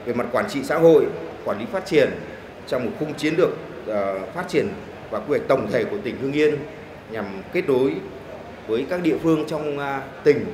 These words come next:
cũng như là các địa phương ở trong vùng đồng bằng sông Hồng. Chúng ta đã có chiến lược chúng ta đã có cả quy hoạch và có, đặc biệt là chúng ta có khát vọng phát triển với một tầm nhìn dài hạn, định vị Văn Giang là ai,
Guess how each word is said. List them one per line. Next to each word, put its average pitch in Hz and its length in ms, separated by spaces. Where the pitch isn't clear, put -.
cũng 120 160
như 139 100
là 127 100
các 139 180
địa 120 200
phương 143 180
ở 95 100
trong 131 180
vùng 101 280
đồng 104 120
bằng 95 140
sông 135 180
Hồng. 107 280
Chúng 117 120
ta 127 480
đã 123 80
có 139 120
chiến 156 180
lược 139 200
chúng 120 120
ta 131 140
đã 123 80
có 131 200
cả 117 200
quy 147 80
hoạch 131 220
và 107 180
có, 107 140
đặc 139 160
biệt 143 180
là 104 380
chúng 127 120
ta 135 280
có 139 300
khát 208 160
vọng 170 240
phát 202 140
triển 113 300
với 120 120
một 175 140
tầm 123 120
nhìn 120 220
dài 127 180
hạn, 127 240
định 113 160
vị 123 140
Văn 143 140
Giang 147 220
là 113 100
ai, 147 300